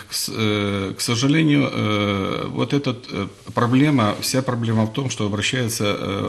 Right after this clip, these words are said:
около тридцати процентов в запущенных стадиях. Зап-, э, несмотря на то, что эта визуальная форма, казалось бы, она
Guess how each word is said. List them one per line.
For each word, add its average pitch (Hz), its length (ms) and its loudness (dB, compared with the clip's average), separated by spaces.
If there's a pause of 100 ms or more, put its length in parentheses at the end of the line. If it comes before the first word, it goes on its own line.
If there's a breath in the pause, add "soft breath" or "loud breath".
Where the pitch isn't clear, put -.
(100)
около 110 280 -2
тридцати 110 320 -2
процентов 110 500 -4
в 95 40 -6
запущенных 95 500 -4
стадиях. - 340 -6 (720 loud breath)
Зап-, 113 360 -4
э, 113 140 0
несмотря 135 400 4
на 143 80 6
то, 143 120 2
что 131 160 0
эта 117 140 -2
визуальная 120 460 2
форма, 127 320 -4
казалось 95 400 0
бы, 95 180 -4
она 107 320 0